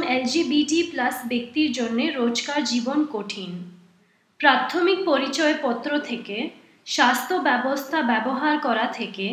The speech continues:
নিজের পার্টনারের সাথে একটি জয়েন্ট ব্যাংক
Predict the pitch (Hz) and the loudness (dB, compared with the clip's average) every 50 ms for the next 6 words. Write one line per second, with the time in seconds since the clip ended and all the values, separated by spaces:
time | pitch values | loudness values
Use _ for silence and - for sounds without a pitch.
0 | 294 - - - - _ _ _ _ - 277 277 233 311 339 349 320 294 311 240 | -6 -8 -12 -18 -20 _ _ _ _ -4 -2 0 2 2 0 0 2 4 4 6
1 | 240 247 - 311 339 359 359 381 381 381 381 381 330 262 233 - - 196 180 180 | 6 4 2 0 0 2 4 4 4 4 2 2 2 2 2 0 -2 -6 -8 -8
2 | 180 - - - _ _ _ 247 294 294 - - 330 339 302 233 233 277 269 269 | -10 -12 -16 -20 _ _ _ -6 -6 -6 -2 2 2 2 2 2 0 0 2 2
3 | 285 339 359 339 320 240 247 247 262 285 302 | 2 0 0 0 0 2 2 2 2 2 0